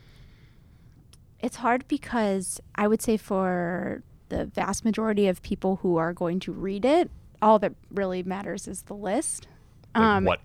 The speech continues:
Speaker 2: ten restaurants
Speaker 1: yeah,
Speaker 2: are there?
Speaker 1: and I
Speaker 2: Yeah.
Speaker 1: think that for the restaurants that are on it, all that matters is the list. It doesn't really matter what you say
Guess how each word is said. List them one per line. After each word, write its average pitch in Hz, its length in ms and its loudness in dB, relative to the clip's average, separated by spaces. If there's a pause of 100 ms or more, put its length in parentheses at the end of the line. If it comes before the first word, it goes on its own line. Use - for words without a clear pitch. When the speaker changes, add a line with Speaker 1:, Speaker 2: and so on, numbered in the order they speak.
Speaker 2:
ten 82 260 -4
restaurants 78 320 0
Speaker 1:
yeah, 185 120 6
Speaker 2:
are 160 140 -4
there? 139 180 -10
Speaker 1:
and 220 180 8
I 208 40 6
Speaker 2:
Yeah. 214 60 2
Speaker 1:
think 226 200 2
that - 120 -2
for 214 140 -2
the 185 100 -2
restaurants 190 800 0
that 190 160 0
are - 100 -2
on 190 260 2
it, 277 340 4
all 180 180 2
that 180 120 -6
matters 180 420 -6
is 190 140 -14
the - 140 -12
list. 180 460 -4
It - 140 -20
doesn't - 200 -16
really 107 160 -10
matter - 300 -10
what - 180 -8
you - 160 -10 (100)
say - 420 -8